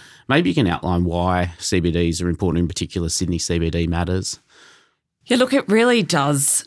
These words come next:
Speaker 2: matter, and there's been much conversation and debate about this, but if you just look at it from a simple, like,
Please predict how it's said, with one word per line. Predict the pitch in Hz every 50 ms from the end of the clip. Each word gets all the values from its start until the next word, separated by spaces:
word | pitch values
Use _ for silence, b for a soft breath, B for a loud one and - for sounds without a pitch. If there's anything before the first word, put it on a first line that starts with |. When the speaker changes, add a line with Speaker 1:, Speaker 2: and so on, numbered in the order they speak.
| _ -
Speaker 2:
matter, | 170 160 147 151 196
and | 226 262 262 233 208
there's | 180 165 165
been | - 175 160 165 160 160 165 165
much | 160 202 208 208 - - - - - - - - -
conversation | - - 185 196 175 190 - - 170 160 170 160 - - 165
and | 147 151 147
debate | 156 147 147 135 139 139
about | 147 143 156 151 143 - -
this, | - 135 131 131 -
but | - 165 160 165
if | 170 160 - -
you | 196 196 196
just | 180 - 240 226 - - _ _ -
look | 156 170 170 185 185 -
at | 214 190
it | 180 160 147 160 -
from | - 165 151 151
a | 147 143
simple, | - - 156 143 143 - 143
like, | 127 131 123 123